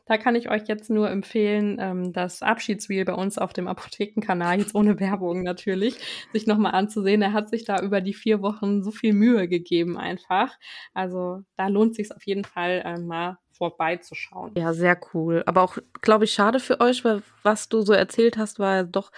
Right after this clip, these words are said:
Speaker 2: sehr fleißig und eine große Unterstützung. Und, ähm, ja, nach vier Wochen hat man sich ja doch an jemanden gewöhnt. Also mal so eine Woche eine, einen Praktikanten hat oder zwei, dann ist es klar so ein Schülerpraktikum, dann sollte man schon Zeit, äh, da,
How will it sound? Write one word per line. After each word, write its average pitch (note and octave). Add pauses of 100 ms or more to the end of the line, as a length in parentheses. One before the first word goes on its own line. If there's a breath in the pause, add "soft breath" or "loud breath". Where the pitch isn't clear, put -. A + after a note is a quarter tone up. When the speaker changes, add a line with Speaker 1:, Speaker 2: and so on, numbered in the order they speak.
(280 loud breath)
Speaker 2:
sehr G3
fleißig G#3
und F#3+
eine F3+
große G3+
Unterstützung. F#3+
Und, F3+
ähm, F3 (340 soft breath)
ja, G#3
nach B3
vier A3+
Wochen B3 (120)
hat A3+
man A#3+
sich A#3
ja A#3+
doch A3
an A3
jemanden A3
gewöhnt. F#3+
Also E3+
mal F#3+
so F#3+
eine F3+
Woche A#3+ (460 loud breath)
eine, G3+ (200)
einen F#3
Praktikanten G#3+
hat A3
oder D3+
zwei, F#3+ (380 loud breath)
dann E3+
ist F3+
es F3
klar E3+
so E3+
ein D#3
Schülerpraktikum, A3+
dann F3 (300)
sollte F#3+
man E3+
schon G3
Zeit, G3
äh, F#3+
da, F3+